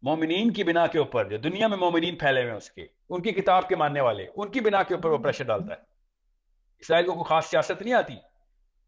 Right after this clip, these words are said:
उनके अपने मोमिनीन अपनी, अपनी, अपनी cause, अपनी किताब से सिंसियर है। अस्सी लाख मोमिनीन हैं उनके खाली, हमारे डेढ़ अरब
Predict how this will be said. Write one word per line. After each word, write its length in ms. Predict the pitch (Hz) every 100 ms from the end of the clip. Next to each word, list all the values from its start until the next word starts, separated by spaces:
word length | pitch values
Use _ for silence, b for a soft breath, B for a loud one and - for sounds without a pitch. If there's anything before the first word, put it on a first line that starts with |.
| -
उनके 320 | 262 269 254
अपने 260 | 208 262 262
मोमिनीन 400 | 226 202 202 240
अपनी, 360 | 208 202 214 -
अपनी, 260 | 170 208 202
अपनी 340 | 175 180 190
cause, 320 | 170 165 170
अपनी 160 | 156 165
किताब 320 | 160 143 147
से 80 | 147
सिंसियर 400 | 143 131 127 113
है। 60 | - _ _ _ _ _ _ _ _ _ _ _ _ _ _ - - _ 185
अस्सी 380 | 196 202 240
लाख 380 | 226 190 202 208
मोमिनीन 480 | 190 190 185 185 202
हैं 80 | 190
उनके 200 | 165 151
खाली, 240 | 143 110 - _ _ -
हमारे 300 | 151 160 202
डेढ़ 400 | 135 165 208 226
अरब 400 | - 180 147 -